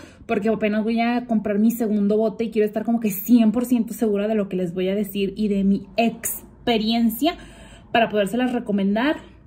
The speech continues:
Estas yo las descubrí, yo las compro con mi dinerito y todo. Pero, oh my God, me la voy a tomar para que no me dé colitis.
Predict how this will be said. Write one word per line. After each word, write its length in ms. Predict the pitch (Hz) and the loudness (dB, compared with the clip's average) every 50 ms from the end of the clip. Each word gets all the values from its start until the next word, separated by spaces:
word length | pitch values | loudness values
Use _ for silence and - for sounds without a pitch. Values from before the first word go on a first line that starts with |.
| - - | -10 -6
Estas 360 | - 220 196 - 247 247 247 247 | -4 -4 -2 0 0 0 2 2
yo 160 | 247 226 214 | 2 2 2
las 160 | 214 226 220 | 2 0 0
descubrí, 440 | 240 240 - - 214 196 208 214 214 | -2 -4 -4 -4 -4 -2 -2 -2 -2
yo 100 | 208 202 | -2 -2
las 160 | 202 202 - | -2 -4 -4
compro 240 | - 214 196 220 226 | -6 -6 -6 -6 -4
con 140 | 247 233 220 | -2 -2 0
mi 80 | 208 | 0
dinerito 400 | 196 190 190 190 185 190 185 214 | 0 0 0 0 -2 -2 -4 -6
y 60 | 233 | -6
todo. 340 | - 226 233 254 339 - - - - - - - - - - - - - - - - - - - | -6 -4 -4 -4 -6 -8 -10 -18 -20 -20 -20 -20 -18 -16 -16 -16 -18 -20 -20 -20 -20 -20 -12 -2
Pero, 540 | - 269 269 269 269 269 277 311 349 330 - - - - - - - _ _ _ - - | 0 2 2 2 2 0 0 -2 -2 -4 -8 -10 -14 -20 -20 -20 -20 _ _ _ -8 -2
oh 120 | 247 233 | 0 2
my 160 | 220 214 202 | 2 2 2
God, 300 | 190 165 - - - - - - - | -2 -4 -6 -10 -14 -18 -14 -6 -4
me 100 | 240 240 | 0 2
la 100 | 233 240 | 2 4
voy 120 | 240 254 | 2 2
a 80 | 254 - | 2 4
tomar 400 | 311 277 294 311 330 349 339 - | 6 6 8 6 6 4 2 2
para 300 | 294 277 277 285 277 277 | 0 2 2 0 -2 -2
que 520 | 285 294 294 302 302 302 320 330 294 - - 233 | 0 2 2 4 4 4 4 2 2 0 -2 -2
no 140 | 233 240 | -2 -2
me 80 | 240 240 | -2 -2
dé 140 | 247 247 247 | -2 -2 -2
colitis. 640 | 247 254 247 240 208 190 - 190 175 - - - | 0 0 0 0 -2 -4 -6 -8 -10 -10 -14 -20